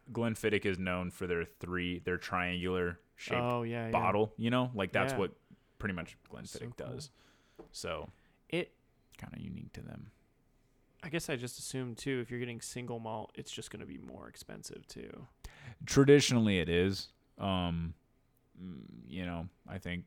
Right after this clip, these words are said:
Speaker 1: for the most part, but, you know, um, but dude, like,
Speaker 2: I just,
Speaker 1: honestly,
Speaker 2: I really
Speaker 1: as,
Speaker 2: like the Monkey Shoulder.
Speaker 1: as far as blended scotches go, I think as scotch in general, I will almost always gravitate towards having someone try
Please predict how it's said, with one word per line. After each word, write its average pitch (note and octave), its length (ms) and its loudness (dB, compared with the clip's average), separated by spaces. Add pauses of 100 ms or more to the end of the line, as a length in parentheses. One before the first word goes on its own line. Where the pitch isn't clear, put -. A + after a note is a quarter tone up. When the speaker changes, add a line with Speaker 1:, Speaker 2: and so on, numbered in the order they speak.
(140)
Speaker 1:
for F#2 120 -6
the F2 60 -4
most F2 260 -4
part, F#2 280 0
but, F2+ 280 2 (140)
you A2 140 0
know, F2 200 0 (460)
um, E2+ 480 -2 (200)
but B2 200 2
dude, C3+ 220 6
like, G#2+ 300 -2 (280)
Speaker 2:
I D3 140 10
just, - 200 6
Speaker 1:
honestly, C3+ 160 6
Speaker 2:
I D3 120 4
really D3 240 0
Speaker 1:
as, D3+ 120 4
Speaker 2:
like C3 200 2
the B2 60 -10
Monkey B2 220 -6
Shoulder. G#2+ 300 -6
Speaker 1:
as A2+ 100 2
far B2+ 220 6
as B2 100 6
blended G#2 460 4
scotches G2 480 2
go, A#2 320 6 (200)
I A#2+ 100 4
think E3 180 4
as A2 120 6
scotch C3 600 2
in F#2+ 220 0
general, G2 640 0 (360)
I G2+ 120 -4
will G2 200 0 (420)
almost A#2 440 -2 (120)
always G#2+ 500 4
gravitate F#2 600 2
towards F2 280 0
having F#2 320 -2
someone F#2 300 -2
try E2+ 540 -2